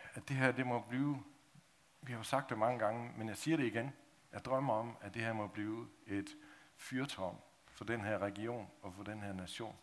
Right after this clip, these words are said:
Og jeg drømmer bare om, at mennesker må blive draget hertil. Fordi her er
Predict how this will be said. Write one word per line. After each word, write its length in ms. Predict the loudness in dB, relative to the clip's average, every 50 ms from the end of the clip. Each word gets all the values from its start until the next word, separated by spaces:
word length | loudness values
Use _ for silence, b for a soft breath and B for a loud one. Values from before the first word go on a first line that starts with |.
| -20 -20 b b b b b b b b b b b -20 -20 -20 -20 -20 -20 -20 -20 -20 -20 -20 -20 -20 -20 -20 -20 -20 -20 -20 -20 -20 -16 -6
Og 100 | 0 2
jeg 140 | 2 2 4
drømmer 320 | 6 8 8 10 10 8 8
bare 200 | 8 8 10 10
om, 240 | 8 6 4 2 -6 -10 B B B B B B B B B B B B -20 -20 -20 -18 -6 0
at 120 | 0 2
mennesker 340 | 4 6 6 6 6 4 2
må 120 | 2 2 2
blive 220 | 0 0 0 2
draget 360 | 6 8 8 10 8 8 6
hertil. 380 | 2 -2 -4 -2 0 0 0 -2 -4 -10 -20 -20 -20 -20 b b b b b b b b b b b b b b b -12
Fordi 340 | -8 -6 0 4 4 4 4
her 300 | 4 2 4 6 8 10
er 340 | 12 12 12 10 8 4